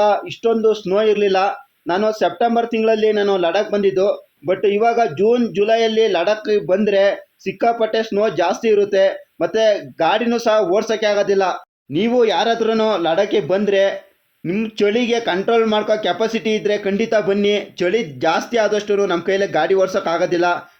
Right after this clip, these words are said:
ನೋಡಿ, ಇಲ್ಲಿ ಕೆಲ್ಸ ಮಾಡೋದ್ ನೋಡಿ ನಾನು ಗಾಡಿ ಸೈಡ್‌ಗೆ ಹಾಕ್ಬಿಟ್ಟು ಇಲ್ಲಿ ನಾನು ಬಂದು ವಿಡಿಯೋ ಮಾಡ್ತಾ ಇದ್ದೀನಿ. ನೋಡಿ, ಇಷ್ಟೊಂದು ಚಳಿಯಲ್ಲಿ ಅವ್ರು ಕೆಲ್ಸ ಮಾಡ್ತಾರೆ ಅಂದ್ರೆ ಗ್ರೇಟು. ಯಾಕೆಂದ್ರೆ ಅಲ್ಲಿ ಗುಂಡಿಗಳನ್ನ ಮುಚ್ಚುತ್ತಾವ್ರೆ. ಚಿಕ್ಕ ಚಿಕ್ಕ ಗುಂಡಿಗಳು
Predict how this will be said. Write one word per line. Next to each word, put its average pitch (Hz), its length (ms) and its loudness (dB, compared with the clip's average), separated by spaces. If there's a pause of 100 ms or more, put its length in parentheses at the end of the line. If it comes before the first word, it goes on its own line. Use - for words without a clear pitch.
ನೋಡಿ, 175 580 -2
ಇಲ್ಲಿ 202 240 -2
ಕೆಲ್ಸ 226 420 -2
ಮಾಡೋದ್ 214 400 0
ನೋಡಿ 196 480 0
ನಾನು 165 240 -2
ಗಾಡಿ 160 360 0
ಸೈಡ್‌ಗೆ 190 320 0
ಹಾಕ್ಬಿಟ್ಟು 190 720 -2
ಇಲ್ಲಿ 170 200 0
ನಾನು 180 160 0
ಬಂದು 170 280 -2
ವಿಡಿಯೋ 175 220 2
ಮಾಡ್ತಾ 170 300 0
ಇದ್ದೀನಿ. 160 260 0
ನೋಡಿ, 147 320 -2 (260)
ಇಷ್ಟೊಂದು 220 500 0
ಚಳಿಯಲ್ಲಿ 214 460 2
ಅವ್ರು 214 180 2
ಕೆಲ್ಸ 160 260 -2
ಮಾಡ್ತಾರೆ 196 380 0
ಅಂದ್ರೆ 190 220 -2
ಗ್ರೇಟು. 190 680 -2 (180)
ಯಾಕೆಂದ್ರೆ 214 320 -2
ಅಲ್ಲಿ 214 200 2
ಗುಂಡಿಗಳನ್ನ 233 680 0
ಮುಚ್ಚುತ್ತಾವ್ರೆ. 208 800 0 (260)
ಚಿಕ್ಕ 208 200 -4
ಚಿಕ್ಕ 262 220 -4
ಗುಂಡಿಗಳು 240 380 0